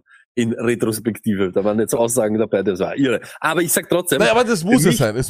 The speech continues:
Speaker 2: muss, es muss fiery sein. Es muss fiery sein, aber
Speaker 1: Nein,
Speaker 2: nochmal,
Speaker 1: nein,
Speaker 2: sorry.
Speaker 1: nein, nein, ich sag nur,
Speaker 2: Wir
Speaker 1: noch
Speaker 2: reden
Speaker 1: einmal,
Speaker 2: über
Speaker 1: noch
Speaker 2: einen
Speaker 1: einmal.
Speaker 2: Spieler, der mal Wide
Speaker 1: Nein, nein.
Speaker 2: Receiver sechs war. Es ist, wa-, das
Speaker 1: Ich sag
Speaker 2: Andrews
Speaker 1: noch
Speaker 2: und
Speaker 1: einmal, ich sag nur, da geht's um andere Sachen. Nein, ich, äh, um Instinkt-Footballer und so weiter. Solche, solche Dinge.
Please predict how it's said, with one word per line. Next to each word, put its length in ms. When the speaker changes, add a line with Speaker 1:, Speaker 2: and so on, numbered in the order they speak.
Speaker 2:
muss, 160
es 160
muss 180
fiery 340
sein. 220
Es 80
muss 160
fiery 240
sein, 180
aber 200
Speaker 1:
Nein, 240
Speaker 2:
nochmal, 200
Speaker 1:
nein, 100
Speaker 2:
sorry. 180
Speaker 1:
nein, 20
nein, 100
ich 100
sag 160
nur, 120
Speaker 2:
Wir 60
Speaker 1:
noch 60
Speaker 2:
reden 120
Speaker 1:
einmal, 140
Speaker 2:
über 120
Speaker 1:
noch 60
Speaker 2:
einen 80
Speaker 1:
einmal. 60
Speaker 2:
Spieler, 380
der 140
mal 160
Wide 80
Speaker 1:
Nein, 140
nein. 80
Speaker 2:
Receiver 260
sechs 440
war. 360
Es 160
ist, 180
wa-, 160
das 200
Speaker 1:
Ich 80
sag 160
Speaker 2:
Andrews 180
Speaker 1:
noch 160
Speaker 2:
und 60
Speaker 1:
einmal, 200
ich 140
sag 160
nur, 120
da 120
geht's 260
um 140
andere 320
Sachen. 240
Nein, 140
ich, 220
äh, 200
um 160
Instinkt-Footballer 1080
und 160
so 180
weiter. 300
Solche, 300
solche 260
Dinge. 220